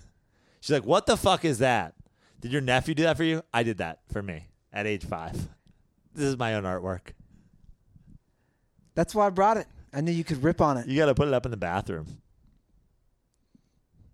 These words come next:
Speaker 2: That's not a bad spot.
Speaker 1: Yeah.
Speaker 2: Well, look, dude, we gotta load this. We gotta watch Russell Wilson play.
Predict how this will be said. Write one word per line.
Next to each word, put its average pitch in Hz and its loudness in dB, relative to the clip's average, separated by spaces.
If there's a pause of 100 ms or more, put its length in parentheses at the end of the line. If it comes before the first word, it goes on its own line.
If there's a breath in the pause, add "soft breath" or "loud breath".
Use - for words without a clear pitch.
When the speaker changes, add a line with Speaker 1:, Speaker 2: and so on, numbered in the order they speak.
(320)
Speaker 2:
That's - -12
not 156 0
a - 0
bad 123 -4
spot. 131 -4 (160)
Speaker 1:
Yeah. 95 -2 (880 soft breath)
Speaker 2:
Well, 170 4
look, 190 4
dude, 151 2
we 185 4
gotta 214 6
load 156 6
this. - -4
We 151 -2
gotta 170 4
watch 147 0
Russell 135 -2
Wilson 127 -2
play. 98 -6